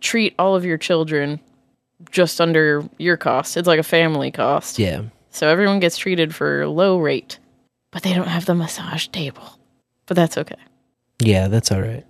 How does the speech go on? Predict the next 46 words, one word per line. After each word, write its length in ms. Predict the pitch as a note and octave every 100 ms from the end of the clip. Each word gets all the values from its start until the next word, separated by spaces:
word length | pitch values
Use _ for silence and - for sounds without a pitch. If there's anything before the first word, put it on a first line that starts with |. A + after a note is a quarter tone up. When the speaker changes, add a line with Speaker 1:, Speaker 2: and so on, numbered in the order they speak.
| _ C#3+
Speaker 2:
I 60 |
do 180 | C3+ C#3+
miss 240 | A#2+ A2
that 320 | - G2 C#2 -
massage 420 | A2+ A2+ G2+ G2
Speaker 1:
<laughs> 0 |
I 60 |
Speaker 2:
roller, 260 | G2+ A#3 -
Speaker 1:
do 160 | A3+ A3+ A#3+
Speaker 2:
for 40 |
sure. 200 | G#2+ A#3
Speaker 1:
too. 300 | G#3+ G#3 G#3+ G#3
Speaker 2:
With 140 | C3
the 80 | A#2
heat 380 | - A#2 A#2+ -
and 200 | A2+ A2+
the, 160 | A2+ A2 F#2+ - - _
oh, 200 | B2+ A#2+
it 80 | E2+
just, 180 | B2 -
like 440 | G#2 A2 - - _ _ _ _ _ _ _ -
Speaker 1:
And 200 | B3+ G4
the 80 | E4
activator. 800 | F#3+ C4+ - G4+ E4 G#3 D3+ B2
Speaker 2:
I 60 | D3+
know 160 | D3 D3+
they're 140 | D3+
like, 360 | C3+ A#2+ - -
"Hey, 220 | A#2+ C3+
lay 180 | B2 B2+
down 340 | B2 B2 A#2
and, 180 | A2+ G#2+
uh," 200 | G#2 G2 G#2 - - - -
now, 240 | F#3+ F#3 -
now, 160 | F3 G3
did 160 | - -
they 120 | D4
have 160 | D4
an 60 | C#4+
activator? 520 | C#4 C#4+ B3+ C#4 C4+
Have 100 | B3
you 100 | C4
asked 200 | A#3 A3
them 80 | C4
about 180 | B3+ B3+
that? 220 | C4 B3+